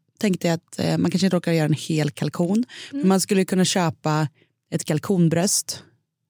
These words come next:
Speaker 1: som man bakar i ugnen, skivar upp och har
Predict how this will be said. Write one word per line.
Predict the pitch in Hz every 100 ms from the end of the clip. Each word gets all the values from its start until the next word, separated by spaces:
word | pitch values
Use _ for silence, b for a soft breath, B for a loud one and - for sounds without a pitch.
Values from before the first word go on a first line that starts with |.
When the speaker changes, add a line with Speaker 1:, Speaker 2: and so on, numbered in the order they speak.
| _
Speaker 1:
som | - 190
man | 190
bakar | 190 -
i | 180
ugnen, | 175 175 180 190 _ _ _ _ _ _ _
skivar | - 185 170
upp | 170 - - _ _ -
och | 151
har | 151 -